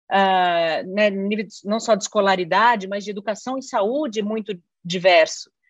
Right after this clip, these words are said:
e, e com repertórios, com vivências diferentes, enfim. Então,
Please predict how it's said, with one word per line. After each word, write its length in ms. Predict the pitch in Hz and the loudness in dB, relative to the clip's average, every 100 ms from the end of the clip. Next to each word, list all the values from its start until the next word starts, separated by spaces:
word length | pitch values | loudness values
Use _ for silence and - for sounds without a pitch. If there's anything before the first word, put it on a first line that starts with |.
| _ - - _ - | _ -20 -20 _ -8
e, 640 | 185 185 175 175 180 160 | -2 0 0 -2 -2 -2
e 60 | 165 | -2
com 120 | - | 2
repertórios, 680 | 185 202 214 214 247 247 180 | 2 4 2 4 4 4 2
com 120 | 208 | -6
vivências 540 | 185 165 220 262 220 180 | -10 -6 -6 -6 -8 -12
diferentes, 800 | 185 170 160 214 220 190 202 233 | -8 -4 0 0 -2 -4 -10 -10
enfim. 300 | 269 - 180 | -10 -12 -6
Então, 280 | 175 214 | 0 0